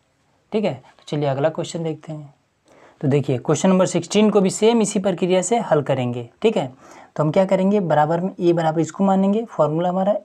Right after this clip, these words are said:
ए बराबर में आई ए, ठीक है। तो ए की वैल्यू यहाँ पर लिखेंगे हम, एक, तीन माइनस दो, माइनस तीन, ज़ीरो और माइनस पाँच, दो, पाँच,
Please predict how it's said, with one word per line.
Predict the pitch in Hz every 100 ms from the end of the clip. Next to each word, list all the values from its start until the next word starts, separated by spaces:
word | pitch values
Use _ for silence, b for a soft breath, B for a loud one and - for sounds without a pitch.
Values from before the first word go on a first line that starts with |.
| 165
ए | 170
बराबर | 160 151 151 165
में | 185 - -
आई | 143 143 170 208 -
ए, | 147 123 - b b b b b -
ठीक | 202
है। | 262
तो | 254 175 -
ए | 160
की | 156 156
वैल्यू | 135 135 160
यहाँ | 147 147
पर | 165
लिखेंगे | 160 156 170 165
हम, | 170 208 208 _ _ b b b b b b b _ _
एक, | 147 139 156 185 - - _
तीन | 156 143 165 165
माइनस | 139 135 143
दो, | 127 147 190 196 _ _ _ _ _ -
माइनस | 143 135 139 156 - -
तीन, | 143 160 196 208 _ _
ज़ीरो | 143 135 139 156 185 -
और | 143
माइनस | 135 131 139 139 _
पाँच, | 147 127 123 - _ b b b b b b b b _ _ _
दो, | 139 147 151 180 190 _ -
पाँच, | 143 143 190 208 -